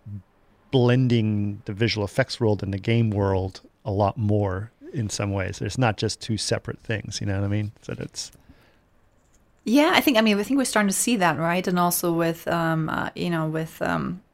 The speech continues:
Speaker 2: uh, some of the, the work that was done on The Mandalorian, you know, incorporating, you know, having, I mean, lit-, I mean, they literally have, <laughs> you know, <laughs> uh, V F X artists on the set, building the set in the computer right there.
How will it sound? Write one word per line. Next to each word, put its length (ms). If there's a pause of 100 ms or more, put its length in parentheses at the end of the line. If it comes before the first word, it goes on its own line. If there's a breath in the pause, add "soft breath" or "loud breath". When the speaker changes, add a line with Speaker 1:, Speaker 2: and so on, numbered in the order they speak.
(600)
Speaker 2:
uh, 280
some 160
of 60
the, 80
the 80
work 200
that 100
was 140
done 160
on 80
The 80
Mandalorian, 840
you 80
know, 140
incorporating, 760 (380 loud breath)
you 100
know, 80
having, 240
I 40
mean, 220
lit-, 160
I 40
mean, 120
they 120
literally 420
have, 320
<laughs> 80
you 60
know, 240 (360 loud breath)
<laughs> 140 (280 loud breath)
uh, 260
V 140
F 120
X 160
artists 320
on 240
the 80
set, 420
building 360
the 80
set 320
in 260
the 100
computer 640
right 360
there. 340